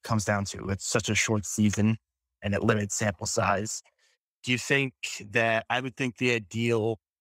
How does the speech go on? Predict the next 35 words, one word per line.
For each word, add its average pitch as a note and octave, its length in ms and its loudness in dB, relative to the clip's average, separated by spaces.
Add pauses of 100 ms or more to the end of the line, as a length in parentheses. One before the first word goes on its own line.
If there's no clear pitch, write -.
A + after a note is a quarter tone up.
(360)
season A2+ 320 0
length A2 240 0
would G#2 140 -4
be, G#2+ 160 2
like, G2 180 0
with G#2 100 -2
fourteen A2 460 2
teams, A2+ 680 2
twenty-six A2 500 0
games, G#2+ 580 0 (680)
um, G2+ 500 0 (280)
enforcing, A2 800 -2 (720)
you A2 80 -4
know, G2+ 340 -2
uh, G2+ 360 2 (100)
more A2 240 -4
rotation A2 760 0 (160)
and, G#2 440 -4 (220)
you G#2 100 -6
know, F#2+ 100 -10
get - 140 -2 (200)
peak A#2 220 -2
teams B2 260 2
playing A2+ 360 0
two B2 180 0
days, A2+ 340 0 (200)
uh, G#2 260 -2 (100)
every A#2 160 -6
two A#2+ 180 0
days A2+ 240 2
instead A2+ 200 -2
of G#2+ 80 -4
every G#2+ 160 -2
three A#2 240 -4
days. A2 560 0